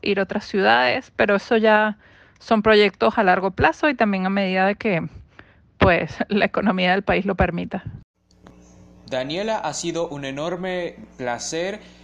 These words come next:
Speaker 2: tenerte aquí en Club de Cine, en este programa especial dedicado a The Anime Experience o Anime X P.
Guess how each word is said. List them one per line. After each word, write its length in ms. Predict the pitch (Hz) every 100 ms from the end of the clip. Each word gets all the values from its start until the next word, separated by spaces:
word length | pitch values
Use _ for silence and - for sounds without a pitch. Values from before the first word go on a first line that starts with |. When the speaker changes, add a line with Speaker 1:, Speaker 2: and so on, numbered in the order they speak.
| -
Speaker 2:
tenerte 680 | - 143 143 139 139 151 156 -
aquí 480 | 104 - 160 180
en 200 | 143 117
Club 260 | 104 117 110
de 140 | 110
Cine, 280 | 107 143 139
en 100 | 120
este 200 | 123 131
programa 360 | 117 110 120 123
especial 360 | - 107 123
dedicado 560 | 123 104 107 117 123 - -
a 360 | 101 95 90 90
The 140 | 104
Anime 220 | 113 113
Experience 760 | 92 - 135 143 135 135 139 - - - -
o 340 | 90 90 87 90 -
Anime 380 | 107 120 127 107
X 300 | 107 101 95
P. 280 | - 143